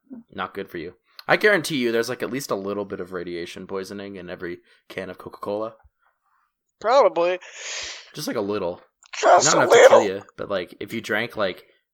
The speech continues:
Speaker 1: you know, fifty cans in one day, you'd be dead, I think.
Speaker 2: You get more radiation from a human-made soda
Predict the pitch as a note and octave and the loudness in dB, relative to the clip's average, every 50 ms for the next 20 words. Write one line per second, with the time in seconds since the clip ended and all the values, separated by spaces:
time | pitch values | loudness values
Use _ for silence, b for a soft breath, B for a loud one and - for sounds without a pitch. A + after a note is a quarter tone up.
0 | _ _ _ _ _ _ _ _ _ _ - A2+ A#2 G#2 F#2 F2+ F#2 A2 B B | _ _ _ _ _ _ _ _ _ _ -10 -8 -6 -6 -6 -6 -8 -10 B B
1 | B B - _ _ - - - A2 G#2 - - G#2+ G2+ - A2 G#2 G#2 G#2 G#2 | B B -14 _ _ -14 -10 -8 -8 -8 -8 -8 -10 -8 -6 -6 -6 -6 -6 -6
2 | G2+ - G2 G2 G2 G2 F#2 F2 E2+ F#2+ F2+ F2 E2 E2+ F#2 F#2 G2 A2 A2+ - | -8 -10 -10 -8 -8 -8 -8 -8 -8 -8 -6 -6 -6 -8 -8 -10 -10 -10 -10 -10
3 | F2+ D#2+ - F2 D#2+ D#2 D#2 E2+ - - D2+ - - D2 D2 - - _ _ _ | -12 -10 -8 -8 -8 -8 -10 -12 -14 -16 -14 -14 -14 -16 -16 -16 -20 _ _ _
4 | - - G3 - - D#4+ D#4 - G3+ F#3+ F3+ F#3+ G#3 A3 A3 G#3 F#3+ F#3+ G3+ G#3 | -12 -12 -10 -2 6 8 8 8 8 8 6 8 8 8 6 4 4 2 2 2
5 | G3+ F#3 E3 D#3+ E3 F#3 - - A3+ A3 A3+ A3 - A3 G3+ F3+ F3 - - F#3 | 2 0 2 2 2 2 2 0 -2 -4 -4 -2 0 0 0 0 -2 -4 -4 -2
6 | F3+ F3 F#3+ G3+ G3+ G3 F3+ F3+ F#3 F#3+ F#3 F3+ - - - D#3+ D3+ D#3+ E3+ G3 | -2 -2 -2 -4 -4 -2 0 0 2 0 0 -2 -2 -2 0 2 2 2 2 4
7 | G#3+ A3 A3+ F#3 E3 | 4 4 2 2 0